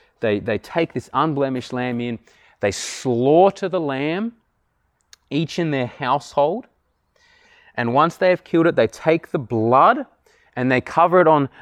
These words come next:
the, the doorposts and the door frames, the lintels of probably the entranceway of the house. So it's basically just covering the entranceway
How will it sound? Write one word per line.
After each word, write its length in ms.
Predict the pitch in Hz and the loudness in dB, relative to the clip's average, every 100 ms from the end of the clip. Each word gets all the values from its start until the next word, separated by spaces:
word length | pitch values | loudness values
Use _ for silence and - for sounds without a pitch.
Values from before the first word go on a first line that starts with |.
| - | 0
the, 280 | 117 117 107 | 6 6 6
the 160 | 113 | 2
doorposts 960 | 101 - 135 151 180 - - 160 185 - | 2 4 4 6 4 2 0 2 2 -2
and 80 | 120 | -8
the 60 | |
door 340 | 104 123 131 151 | -4 -2 0 0
frames, 600 | - - 127 135 147 139 | -2 -4 -2 -2 -4 -4
the 120 | 120 | -4
lintels 560 | 107 135 135 135 127 110 | -2 -4 -4 -6 -4 -6
of 120 | 95 | -8
probably 200 | - 117 | -6 -4
the 160 | 104 - | -2 -4
entranceway 640 | 120 139 - 143 120 135 127 | -6 -8 -8 -10 -6 -4 -2
of 80 | 113 | -4
the 80 | |
house. 420 | 107 - 131 135 - | -8 -8 -6 -6 -4
So 120 | 110 | -8
it's 100 | 98 | -6
basically 460 | - 143 135 123 | -4 -4 -4 -10
just 180 | 104 - | -12 -14
covering 480 | - 147 131 139 117 | -2 -2 -2 -6 -6
the 180 | 110 - | -8 -8
entranceway 1000 | 131 147 - 143 - 117 110 107 135 | -8 -8 -8 -8 -8 -2 -2 0 -2